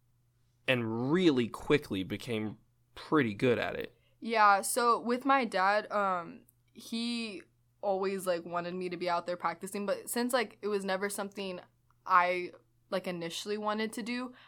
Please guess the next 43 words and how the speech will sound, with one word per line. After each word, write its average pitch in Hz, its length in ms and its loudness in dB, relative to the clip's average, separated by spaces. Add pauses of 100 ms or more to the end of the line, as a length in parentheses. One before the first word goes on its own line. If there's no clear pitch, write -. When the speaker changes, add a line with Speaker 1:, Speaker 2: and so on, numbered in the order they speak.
(120)
Speaker 2:
I 190 120 2
never, 190 280 0
like, 175 420 -2
challenged 180 640 -2
myself, 247 720 -4
if 254 140 -12
that 262 180 4
made 262 200 -2
sense. 269 300 0
Like, 196 120 -4
I 185 80 0
never, 185 280 -2
like, 165 200 -4
wanted 165 360 -6
to - 80 -12
be 175 140 -6
better. 160 400 -4
I 160 100 -2
just, 165 160 -8
like, 165 160 -6
didn't 165 200 -8
wanna 180 180 -4
go 180 120 -2
to 175 80 -2
practice, 165 580 -4
that - 160 -6
type 175 160 -10
of 190 60 -12
thing. 175 120 -10
It - 20 -8
was, 175 120 -6
like, 185 120 -4
more 190 180 2
of 190 100 0
a 185 60 -4
sport 175 300 0
that 185 100 -4
I 175 40 2
was 170 120 -2
doing 175 220 -4
for 170 140 -6
him 170 340 -6 (800)
type 214 280 2